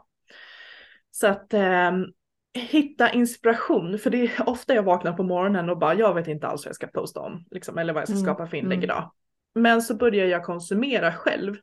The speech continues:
Speaker 1: och så kommer ju tankarna igång. Så det är mina två, liksom, starkaste framgångstips <laughs> när det kommer till contentskapande.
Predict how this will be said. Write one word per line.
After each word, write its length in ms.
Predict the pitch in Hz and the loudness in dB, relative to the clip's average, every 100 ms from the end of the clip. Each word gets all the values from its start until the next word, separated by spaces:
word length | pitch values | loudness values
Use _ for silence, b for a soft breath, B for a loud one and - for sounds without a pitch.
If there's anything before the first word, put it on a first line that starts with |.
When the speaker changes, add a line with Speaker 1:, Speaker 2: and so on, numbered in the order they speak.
| _ | _
Speaker 1:
och 120 | 196 | -4
så 100 | 180 | -2
kommer 200 | 175 - | -4 -4
ju 60 | 165 | -4
tankarna 440 | 160 - - - | -4 -6 -8 -10
igång. 400 | - - 190 170 _ _ _ B B B B _ | -10 -8 -8 -10 _ _ _ B B B B _
Så 120 | 247 | 0
det 160 | 294 | 4
är 40 | 262 | 4
mina 260 | 233 208 | 4 4
två, 320 | 220 - 190 - | 2 0 -6 -6
liksom, 320 | - - - | -8 -12 -12
starkaste 640 | - 156 147 156 - - 165 - _ _ _ | -2 -2 0 -6 -2 -2 -2 -10 _ _ _
framgångstips 920 | 277 262 240 302 208 - - - - | 6 8 10 8 6 -2 -4 -4 0
<laughs> 680 | 269 269 - 269 269 240 233 | 0 0 -2 2 4 2 2
när 160 | 226 208 | 2 2
det 80 | |
kommer 220 | 214 180 180 | 2 -4 -6
till 140 | 202 | -4
contentskapande. 920 | 208 165 175 - - - - - - | -4 -2 -6 -2 -2 -2 -4 -4 -6